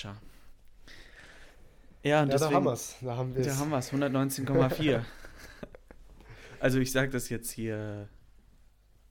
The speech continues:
Speaker 1: weil ich die ganzen Perks habe, deswegen,
Speaker 2: Ja.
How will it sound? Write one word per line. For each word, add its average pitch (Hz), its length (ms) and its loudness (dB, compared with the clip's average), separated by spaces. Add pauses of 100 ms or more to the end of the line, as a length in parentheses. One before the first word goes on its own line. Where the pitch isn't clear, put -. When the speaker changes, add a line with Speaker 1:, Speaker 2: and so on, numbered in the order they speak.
(220)
Speaker 1:
weil 117 200 -4
ich 113 140 -6 (240)
die 110 120 -10
ganzen 110 360 -6
Perks 107 340 -6
habe, 107 320 -4 (180)
deswegen, 104 540 -8 (100)
Speaker 2:
Ja. 117 140 -10